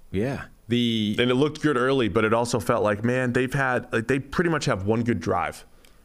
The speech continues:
Speaker 2: per game.
Speaker 1: Russell Wilson became the first quarterback this season to not throw a touchdown pass against the Raiders.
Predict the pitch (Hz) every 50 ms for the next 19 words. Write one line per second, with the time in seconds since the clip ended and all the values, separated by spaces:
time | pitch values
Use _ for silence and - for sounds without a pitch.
0 | - - - - - - - - 107 98 82 - 69 55 - - - - 104 110
1 | 107 - - 110 98 104 101 - - 101 87 90 - 98 92 87 80 - - 107
2 | 98 - - - 107 101 92 78 90 85 80 - 92 87 - - 101 92 78 80
3 | 78 - 82 82 85 92 90 92 90 - - 107 90 80 78 - 95 87 - -
4 | 80 64 64 69 - 67 - - - - 76 71 69 - 78 73 67 62 - -
5 | - -